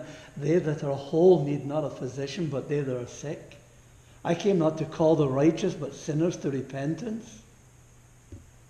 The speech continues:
Again and again and again they come at him, seeking, looking for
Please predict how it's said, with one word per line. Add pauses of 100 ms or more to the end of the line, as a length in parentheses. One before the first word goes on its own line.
(1900)
Again (360)
and
again (280)
and
again
they
come
at
him, (540)
seeking, (240)
looking
for